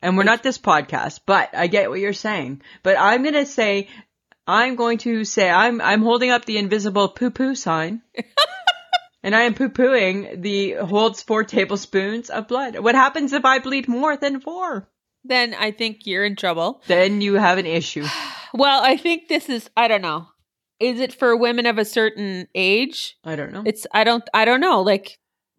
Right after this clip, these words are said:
Speaker 2: uh, you get to my age and things can go south pretty quickly.
Speaker 1: Yeah. I don't know.
Speaker 2: And it could be a raging river and all whatever. But my point is, Lisa.
Speaker 1: Samantha.
Speaker 2: My point is,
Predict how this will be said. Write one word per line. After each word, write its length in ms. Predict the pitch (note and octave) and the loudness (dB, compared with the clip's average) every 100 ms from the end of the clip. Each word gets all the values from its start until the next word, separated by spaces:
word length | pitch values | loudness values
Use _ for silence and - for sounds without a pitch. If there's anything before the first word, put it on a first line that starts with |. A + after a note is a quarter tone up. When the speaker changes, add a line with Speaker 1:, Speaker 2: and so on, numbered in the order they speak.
| _ | _
Speaker 2:
uh, 60 | - | -2
you 160 | G3+ G#3 | -2 0
get 220 | G#3+ G#3+ | 0 0
to 80 | F#3+ | 0
my 220 | F#3+ A3+ | 2 2
age 320 | G#3+ G3 G3 | 2 0 0
and 120 | G3 G3 | -4 -2
things 300 | F#3+ F#3+ - | -2 -2 -6
can 160 | G#3 | -4
go 160 | G3 F#3+ | 0 -2
south 360 | - G3 G3 - | 2 0 0 -2
pretty 180 | G3 | -2
quickly. 600 | F#3+ G#3+ G3+ F3+ F#3+ B3 _ _ _ - | 0 -2 -2 -4 -4 -6 _ _ _ -8
Speaker 1:
Yeah. 240 | G#3 A3+ - _ _ _ _ _ | -8 -8 -14 _ _ _ _ _
I 60 | F3 | -4
don't 120 | E3+ | 2
know. 40 | |
Speaker 2:
And 560 | G3+ F#3+ F#3 F3+ - - _ | 4 4 2 -4 -10 -16 _
it 120 | G#3 G3+ | -2 -2
could 120 | A3 | -2
be 160 | G#3 G3 | 0 2
a 40 | |
raging 420 | F#3+ G#3+ G#3 G3 | 2 2 2 0
river 540 | G3+ G#3+ G3 G#3 D#4 - - | 2 2 2 0 0 -4 -2
and 400 | F#3+ F#3+ F#3 - | 0 0 -2 -2
all 380 | G3 G3 F#3+ _ _ | 2 2 0 _ _
whatever. 560 | F#3+ F#3+ F#3 E3+ A#3 - - - _ | -2 2 2 0 -4 -6 -20 -20 _
But 320 | A#3+ A3+ - - _ _ _ _ _ _ - | 2 2 -4 -20 _ _ _ _ _ _ -6
my 160 | A3+ A3+ | -4 -4
point 420 | - C#4+ D4 B3 | -2 -2 -2 -4
is, 180 | F3 E3+ | -4 -6
Lisa. 440 | C3+ - A3+ - _ _ _ _ | -10 -10 -12 -12 _ _ _ _
Speaker 1:
Samantha. 420 | - C#3 C3 D3 - _ _ _ | -14 -14 -14 -20 -20 _ _ _
Speaker 2:
My 140 | A#3 B3 | -8 -8
point 520 | - - A#3 A#3+ - | -8 -4 -4 -4 -4
is, 440 | F3+ F3 - _ | -4 -6 -10 _